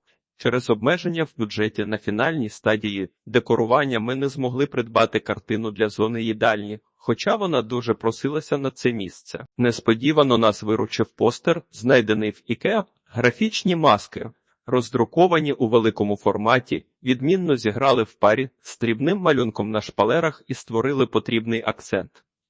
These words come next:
розповідають автори проєкту. Планування. Бренди представлені в проєкті: хол, підлогове покриття, керамограніт, атлас Сонсордем, меблі, консоль, Ларедоюте декор, дзеркало, Зара Гоме,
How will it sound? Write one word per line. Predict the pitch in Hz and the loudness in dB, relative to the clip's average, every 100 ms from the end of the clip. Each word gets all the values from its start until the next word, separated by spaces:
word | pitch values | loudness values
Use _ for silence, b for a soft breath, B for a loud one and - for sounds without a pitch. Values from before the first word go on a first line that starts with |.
| - | -6
розповідають | 131 - 113 110 113 151 147 - | -6 -2 -2 0 2 2 2 -4
автори | 107 - 104 135 | -6 -2 -2 -2
проєкту. | - 113 101 - - 143 | -2 -2 -4 -10 -18 -6
Планування. | 156 208 220 208 135 104 78 78 | 2 4 4 4 2 2 -8 -12
Бренди | - 135 147 127 107 | -4 4 4 4 0
представлені | - 107 - - 208 180 131 117 | 0 -2 -2 2 4 4 0 0
в | - | -2
проєкті: | 117 113 107 - - | 0 0 0 -6 -10
хол, | - 147 185 196 _ - | -2 0 0 -2 _ -4
підлогове | 117 117 110 110 107 | -2 2 2 2 0
покриття, | 101 110 - 107 - 135 120 - | -2 -4 -6 -8 0 2 2 0
керамограніт, | 104 107 107 107 107 127 165 - | 0 0 0 -2 -2 -4 -10 -10
атлас | - 104 107 113 - | -2 0 2 0 0
Сонсордем, | - 107 - 107 98 92 - _ - | -4 -4 0 0 0 -10 -10 _ -6
меблі, | 120 156 180 196 | 2 2 2 -4
консоль, | - 156 139 - 104 90 _ | 0 0 0 2 2 0 _
Ларедоюте | 113 104 101 101 104 120 120 | 0 2 2 0 -2 -2 0
декор, | 107 - 104 90 _ _ _ 113 | -2 -2 -4 -6 _ _ _ -10
дзеркало, | 113 110 - - 87 90 _ _ - | 2 4 4 -2 -8 -10 _ _ -14
Зара | - 127 113 | 2 4 4
Гоме, | 101 113 120 104 | 2 0 0 0